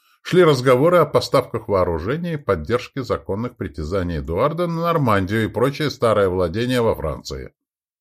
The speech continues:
И так далее и тому подобное. Впрочем, посольство Иоанн отправил не только на Запад. В Шамаху тоже отправился его торговый представитель, сирич посол,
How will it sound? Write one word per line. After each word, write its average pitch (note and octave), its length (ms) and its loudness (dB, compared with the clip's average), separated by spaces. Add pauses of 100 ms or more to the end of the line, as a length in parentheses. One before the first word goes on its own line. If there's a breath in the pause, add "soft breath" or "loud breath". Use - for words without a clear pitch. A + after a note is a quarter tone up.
(140)
И F#2 120 -8
так D2 340 -6
далее C3+ 300 -4
и D2+ 80 -10
тому D#2+ 240 -6
подобное. - 560 -12 (580)
Впрочем, C#3+ 360 -4
посольство A2 600 -4
Иоанн A2 300 -2
отправил A2 380 -2
не G2+ 140 -6
только B2 340 -6
на F#2+ 160 -2
Запад. B1 340 -8 (720)
В - 60 -14
Шамаху D3+ 480 2
тоже D3 400 2
отправился E2+ 600 0
его D#2+ 200 -4
торговый E2 500 -2
представитель, D2+ 800 -6 (240)
сирич E2+ 500 -6
посол, - 580 -4